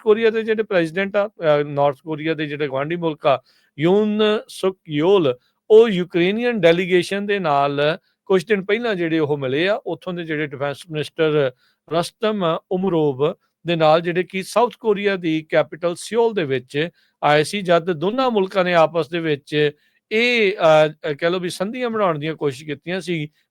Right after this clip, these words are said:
ਵੀ ਕੀ ਕਾਊਂਟਰ ਮੈਜਰ ਜਿਹੜੇ ਉਹ ਕੀਤੇ ਜਾ ਸਕਦੇ ਆ, ਜਿੱਥੇ ਹਜ਼ਾਰਾਂ ਹੀ ਨਾਰਥ ਕੋਰੀਆ ਦੇ ਫੌਜੀ ਰੂਸ ਦੇ ਵਿੱਚ ਲੜਨ ਦੇ ਲਈ ਉੱਧਰ ਘੱਲੇ ਜਿਹੜੇ ਉਹ ਜਾ ਰਹੇ ਹੈਗੇ ਆ। ਸੋ ਉਹ ਮੀਟਿੰਗ ਤੋਂ ਬਾਅਦ 'ਚ,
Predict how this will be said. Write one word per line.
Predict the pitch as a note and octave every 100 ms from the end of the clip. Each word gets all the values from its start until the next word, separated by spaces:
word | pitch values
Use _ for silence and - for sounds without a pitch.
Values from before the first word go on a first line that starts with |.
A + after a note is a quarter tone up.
| F#3
ਵੀ | F#3 -
ਕੀ | A#3+ C4
ਕਾਊਂਟਰ | B3+ G3 F#3 G3
ਮੈਜਰ | F3+ E3+ F3
ਜਿਹੜੇ | D#3+ D#3+ D#3
ਉਹ | E3 D3+
ਕੀਤੇ | D3+ D3 D#3
ਜਾ | C#3+ C#3+
ਸਕਦੇ | B2+ D#3 D#3+
ਆ, |
ਜਿੱਥੇ | E3+ D3+ F3+ E3
ਹਜ਼ਾਰਾਂ | C#3+ C3+ D#3+
ਹੀ | E3+ B2 _ _ -
ਨਾਰਥ | D3+ E3 D#3+ -
ਕੋਰੀਆ | F3 E3+ E3+
ਦੇ | E3
ਫੌਜੀ | D#3+ D3 C#3 B2+ E3 C3 - _ _ C3+
ਰੂਸ | F3 A3 G3
ਦੇ | A#3+
ਵਿੱਚ | F#3 D3+ -
ਲੜਨ | D#3+ D3 C#3+ C#3+
ਦੇ | D3+
ਲਈ | C#3+ C#3
ਉੱਧਰ | C#3+ B2+ C#3 D3 - _ _ -
ਘੱਲੇ | G#3+ E3+ D3
ਜਿਹੜੇ | C#3 C3+
ਉਹ | C3+ -
ਜਾ | B2+ B2 A2+
ਰਹੇ | A2+
ਹੈਗੇ | A#2+ B2 B2+
ਆ। | B2
ਸੋ | B2+ C3+ D#3+
ਉਹ | E3 F3+
ਮੀਟਿੰਗ | F3 D#3+ E3+
ਤੋਂ | F3+ C#3+
ਬਾਅਦ | D3+ F3
'ਚ, | E3+ E3+